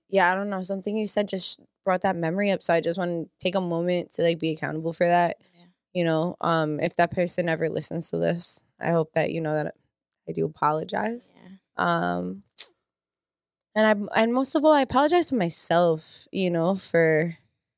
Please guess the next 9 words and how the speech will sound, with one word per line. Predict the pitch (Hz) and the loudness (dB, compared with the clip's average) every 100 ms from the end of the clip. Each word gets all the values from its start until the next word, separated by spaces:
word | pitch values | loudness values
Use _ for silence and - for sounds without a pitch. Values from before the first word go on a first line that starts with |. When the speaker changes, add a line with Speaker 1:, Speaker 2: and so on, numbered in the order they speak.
| _ _ _ _ _ - | _ _ _ _ _ 2
Speaker 1:
bypassing | 175 180 185 160 160 - 156 160 | 4 4 2 -2 0 -2 -2 -2
something | 160 160 156 156 | 0 0 0 0
I | 156 | 0
knew | 156 | 2
I | 151 156 | 0 0
shouldn't | - 156 160 | -2 -2 0
have | 170 147 - | -2 -4 -2
done | 156 156 160 | 0 0 -2
because, | 156 151 - 156 147 151 156 - | -4 -6 0 2 2 -2 -6 -12